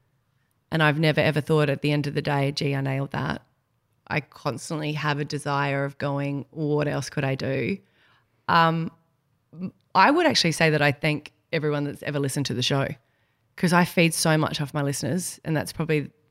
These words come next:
why I love having social media, is to have contact with them. But I always think it's such a privy, uh, like, they've always allowed, um, m-,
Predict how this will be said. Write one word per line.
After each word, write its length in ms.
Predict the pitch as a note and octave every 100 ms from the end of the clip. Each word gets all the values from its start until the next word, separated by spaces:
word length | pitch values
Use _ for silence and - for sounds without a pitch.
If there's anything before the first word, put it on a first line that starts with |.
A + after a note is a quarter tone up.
| -
why 240 | D#3 D3
I 40 | D3
love 240 | C#3+ C#3+
having 220 | D#3 C#3+
social 320 | D3 C#3+ - D3
media, 280 | C#3+ E3+ D3
is 120 | -
to 80 | C3
have 180 | C3
contact 440 | - C#3 C3+ - -
with 120 | C#3+
them. 300 | C#3 A#2+ - - _ _ _ _ _ _ _ _ _ _ _ _ _
But 100 | F#3+
I 80 | F#3+
always 220 | F#3 F#3+
think 200 | - F3
it's 120 | F3+ -
such 200 | - F#3
a 60 | - _ - - -
privy, 560 | - F3 D#3+ D3+ D#3 -
uh, 200 | D#3 A2+
like, 260 | F3+ - - G#3+
they've 160 | G#3
always 200 | G#3 F3+
allowed, 560 | D#3+ E3 D#3 D#3 D#3+ E3+ _ _ _ _ -
um, 380 | D#3+ D3 D3+ - _ _ G2+
m-, 140 | F3+